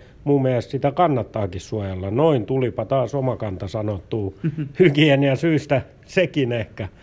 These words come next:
Speaker 1: Mutta kyllä mä kannatan tota monopolia.
Speaker 2: Niin, tai sitten, jos kansainvälisiä peliyhtiöitä tänne halutaan, niin sitten olisi tietyt lait, että hei, teidän Suomessa pelattavien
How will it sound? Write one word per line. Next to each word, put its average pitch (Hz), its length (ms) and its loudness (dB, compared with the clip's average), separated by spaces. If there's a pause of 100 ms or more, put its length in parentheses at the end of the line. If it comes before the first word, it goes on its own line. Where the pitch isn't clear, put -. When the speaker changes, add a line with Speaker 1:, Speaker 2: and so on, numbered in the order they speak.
(220)
Speaker 1:
Mutta 131 220 0
kyllä 151 200 0
mä 180 120 4
kannatan 117 520 0
tota 107 420 -4
monopolia. 101 680 -4 (340)
Speaker 2:
Niin, 143 140 -2
tai 113 140 2
sitten, 104 520 -6
jos - 280 -8
kansainvälisiä 101 720 -6 (180)
peliyhtiöitä 101 460 -6
tänne 101 180 -8
halutaan, 101 400 -8
niin 113 80 -8
sitten 151 320 -8
olisi 113 240 -8
tietyt 156 420 -10
lait, 165 240 -4
että 147 200 -8
hei, 135 340 -4 (220)
teidän 101 540 -8
Suomessa 139 440 -6
pelattavien 120 720 -8